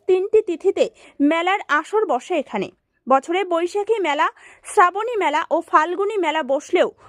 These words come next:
উল্লেখযোগ্য মেলা হলো ফাল্গুনী মেলা।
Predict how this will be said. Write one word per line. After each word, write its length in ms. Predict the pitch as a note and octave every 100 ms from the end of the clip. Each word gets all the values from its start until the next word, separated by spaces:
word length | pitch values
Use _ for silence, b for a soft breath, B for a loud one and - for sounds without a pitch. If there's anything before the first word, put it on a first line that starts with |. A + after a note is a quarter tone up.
| B
উল্লেখযোগ্য 680 | F4 F4+ A4 B4 A4 G#4+ A4+
মেলা 320 | G4 C#4+ D4+
হলো 220 | E4+ F4
ফাল্গুনী 560 | G4+ F#4 E4 E4 E4+ E4
মেলা। 240 | A3 F3+